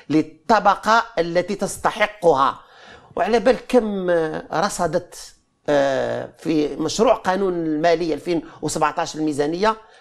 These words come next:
حسب توجيهات السيد رئيس الجمهورية وتطبيقا لتعليماته،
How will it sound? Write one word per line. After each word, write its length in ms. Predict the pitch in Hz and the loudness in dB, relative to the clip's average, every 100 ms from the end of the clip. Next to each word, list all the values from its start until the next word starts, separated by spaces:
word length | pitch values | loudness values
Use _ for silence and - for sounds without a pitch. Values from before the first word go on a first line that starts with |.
| - | -14
حسب 380 | - 196 208 - - | -6 -4 -4 -4 -2
توجيهات 520 | 160 147 151 151 139 | 0 0 0 0 -2
السيد 460 | - - 151 131 | -8 -4 -2 -2
رئيس 300 | 131 131 131 | -4 -6 -8
الجمهورية 560 | 127 123 123 127 120 104 - _ - - | -8 -8 -4 -4 -6 -12 -18 _ -10 -4
وتطبيقا 580 | 147 - 143 185 - | -4 -6 -4 -2 -2
لتعليماته، 840 | 160 156 156 147 147 120 117 160 | -6 -4 -2 0 0 -2 -4 -4